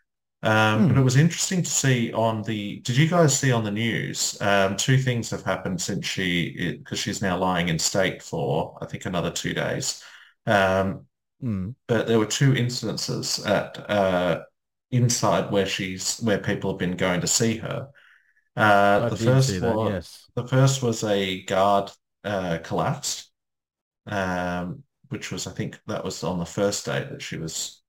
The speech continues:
Speaker 1: uh, in, in wait. But the second one was a guy yesterday, uh, rushed at the Queen, um, rushed at the coffin, and police was,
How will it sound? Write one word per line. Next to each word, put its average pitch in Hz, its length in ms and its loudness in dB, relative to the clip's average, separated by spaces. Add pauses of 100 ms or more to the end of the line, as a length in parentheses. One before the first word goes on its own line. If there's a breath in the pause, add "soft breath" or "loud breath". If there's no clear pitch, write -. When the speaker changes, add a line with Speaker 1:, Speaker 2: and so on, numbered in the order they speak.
(140)
Speaker 1:
uh, 71 520 -2 (280)
in, 90 380 -6
in 90 200 -4
wait. 73 340 -4 (680 loud breath)
But 117 200 4
the 110 300 0
second 127 300 0
one 104 200 0
was 101 300 0
a 104 40 -8
guy 98 380 0
yesterday, 87 1000 -4
uh, 87 180 -4
rushed 98 440 0
at - 120 -6
the - 60 -14
Queen, - 520 -6 (320)
um, 85 540 -2 (100)
rushed 107 320 -2
at - 80 -6
the 82 60 -6
coffin, - 360 -6
and 73 280 -6
police 92 380 -4
was, - 200 -10